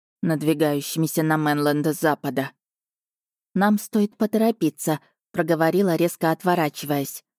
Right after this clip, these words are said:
«Будет дождь». И словно в подтверждение моим словам, ветер закачал верхушки деревьев.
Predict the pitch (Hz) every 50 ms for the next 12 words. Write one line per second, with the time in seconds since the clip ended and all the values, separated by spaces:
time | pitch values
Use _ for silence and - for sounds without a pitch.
0 | _ _ - 196 190 208 208 196 220 214 214 185 165 180 165 143 - - - -
1 | - _ _ _ _ _ _ _ _ _ _ _ _ _ _ _ _ _ _ _
2 | _ - 156 147 - - 160 160 151 147 156 147 - _ - 170 - - 151 165
3 | 160 156 151 147 170 165 156 151 147 147 147 147 147 147 147 147 147 147 - -
4 | 156 151 156 170 196 202 208 - _ _ _ _ _ _ _ - 190 208 220 208
5 | - 208 185 170 175 175 - 165 160 - - 185 185 180 170 165 160 - - 185
6 | - - - 180 160 170 180 175 170 156 147 131 139 139 135 - -